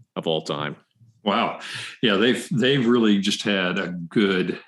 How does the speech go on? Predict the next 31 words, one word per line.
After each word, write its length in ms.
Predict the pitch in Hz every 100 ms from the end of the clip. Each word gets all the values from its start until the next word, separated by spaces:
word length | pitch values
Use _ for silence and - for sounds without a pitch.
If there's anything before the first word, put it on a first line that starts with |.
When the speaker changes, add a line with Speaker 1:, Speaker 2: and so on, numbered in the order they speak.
| _ -
Speaker 2:
lineup 600 | 117 98 90 87 85 78
over 200 | 98 85
the 140 | 90 92
years, 540 | 90 87 87 87 - -
and 240 | 107 95 92
they 160 | 95
brought 320 | 90 107 101
a 60 | 95
lot 320 | 87 90 90
of 240 | 87 85 85
new, 640 | 101 101 98 95 92 92 - _ _ -
younger 720 | 104 98 98 95 92 87 85 -
speakers 920 | - - 123 104 - 82 78 73 -
into 560 | 110 98 87 - 90 85
the 100 | 85
limelight. 720 | 82 85 85 82 80 85 90
And 100 | 92
I 40 | 90
think 280 | - 87 -
that's 420 | 82 - - - - - -
important 520 | 95 - 107 - 101
for 460 | - 101 90 87 95
established 600 | - 98 87 90 80 -
figures 380 | 95 87 82 -
to 80 |
bring 480 | 90 90 87 85 82 _ _
along 380 | 123 101 92 90
other 240 | 90 87 78
speakers 580 | - 92 - - - 104
as 140 | -
well. 420 | 92 87 82 -